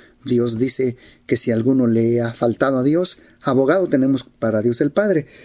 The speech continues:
Pero estoy hablando de una culpa falsa. Una culpa como, este, eh, "fue por mi culpa, tengo que, es por mi culpa". Esa es una culpa falsa y esa se debe de enjuiciar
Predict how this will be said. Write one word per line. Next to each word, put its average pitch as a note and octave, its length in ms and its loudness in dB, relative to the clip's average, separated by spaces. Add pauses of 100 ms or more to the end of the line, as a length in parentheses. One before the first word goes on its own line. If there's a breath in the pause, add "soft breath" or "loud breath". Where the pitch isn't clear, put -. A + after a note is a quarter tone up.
(500 loud breath)
Pero D3+ 160 2
estoy G#3 220 4
hablando F#3+ 340 2
de E3 60 4
una F3 240 0
culpa D#3+ 420 2
falsa. C3+ 520 -2 (1120)
Una D3 260 2
culpa C3 340 0
como, A2+ 320 0 (520 loud breath)
este, A2 580 -4 (340 loud breath)
eh, A2+ 320 -6 (200 loud breath)
"fue C3+ 180 -2
por B2+ 160 -2
mi A2+ 140 2
culpa, C3+ 680 -2
tengo A#2 320 -4
que, D#3 520 -2 (260 loud breath)
es A#2+ 140 -2
por B2 180 -2
mi G#2+ 140 -4
culpa". D3 600 -2 (220 loud breath)
Esa B2+ 220 0
es C3+ 80 -2
una C#3+ 240 0
culpa A#2+ 260 -2
falsa A2+ 560 -2 (320 loud breath)
y A#2 160 2
esa C#3 220 -2
se A2 160 -4
debe B2+ 240 2
de A2+ 80 2
enjuiciar G#2+ 960 -4